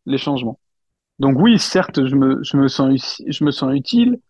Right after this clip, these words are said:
mais j'ai envie de transférer tout ce que je ressens et tout ce que je fais aux autres pour qu'ils n'aient, n'aient plus à me faire appel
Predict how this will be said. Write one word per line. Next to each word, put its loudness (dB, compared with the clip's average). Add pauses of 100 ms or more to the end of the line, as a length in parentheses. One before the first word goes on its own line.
(180)
mais 4
j'ai 2
envie 2
de 0
transférer -2
tout -14
ce -18
que 0
je -8
ressens -2
et 0
tout -12
ce -14
que -2
je -6
fais 0
aux 2
autres -2 (380)
pour -2
qu'ils 2
n'aient, 2
n'aient -2
plus 0
à 2
me 2
faire -2
appel -2